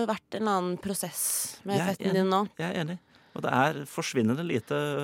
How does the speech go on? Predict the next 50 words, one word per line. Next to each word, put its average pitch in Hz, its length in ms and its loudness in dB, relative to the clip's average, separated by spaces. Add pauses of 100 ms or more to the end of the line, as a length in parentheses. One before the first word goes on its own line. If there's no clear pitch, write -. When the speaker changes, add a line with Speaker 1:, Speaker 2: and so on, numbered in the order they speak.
(140)
Speaker 2:
flass 139 220 2
fra 139 100 0
føttene 123 240 0
mine, 185 140 -4
altså. 120 120 -8
Speaker 1:
Kanskje 233 200 0
du - 20 6
har 226 80 4
såpass - 520 0 (120)
tykk - 380 -6
hud 214 240 4
at 208 100 -2
det 202 100 -8
bare 180 220 2
ikke 165 280 -4 (200)
skjer 143 240 -8
noe 151 160 -6
ennå. 165 140 -8 (340)
Speaker 2:
Altså, - 220 -4
jeg 95 100 2
har 117 160 2
ganske 127 240 0
tykk 113 240 -2
hud, 127 80 4
da, 120 160 4
og 110 80 -2
takk 117 140 2
for 113 100 2
at - 80 -2
du 120 240 4
legger 117 160 4
merke 110 160 0
til 95 140 -2
det. 131 160 2
Det 123 80 4
er 117 80 2
veldig, 107 180 0 (480)
veldig 107 160 0
ålreit. 101 240 -2
Det - 80 -8
er 110 80 -2
ikke - 140 -8
så 107 80 -4
mange 104 180 -2
som, 104 240 -4
eh, 104 300 0
som - 100 -4
sier 107 240 0
det. 117 100 -6
Speaker 1:
<laughs> - 60 -20